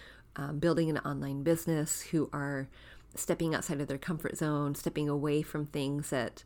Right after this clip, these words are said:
they used to be or jobs that they used to have into this unknown. And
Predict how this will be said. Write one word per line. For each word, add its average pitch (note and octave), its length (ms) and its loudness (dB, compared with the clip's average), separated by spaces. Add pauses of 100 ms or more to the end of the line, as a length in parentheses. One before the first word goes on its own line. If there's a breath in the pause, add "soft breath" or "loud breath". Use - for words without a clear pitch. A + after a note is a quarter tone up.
(560 soft breath)
they D3 160 0
used C#3+ 460 0
to D#3 60 2
be D3 220 4
or A3 80 4
jobs C#3+ 280 -2
that - 100 -4
they D3+ 60 2
used C#3+ 320 0
to D3+ 60 -2
have D3 380 -2
into D3 400 -2
this C3+ 240 -4
unknown. C3+ 640 -4
And D3+ 300 0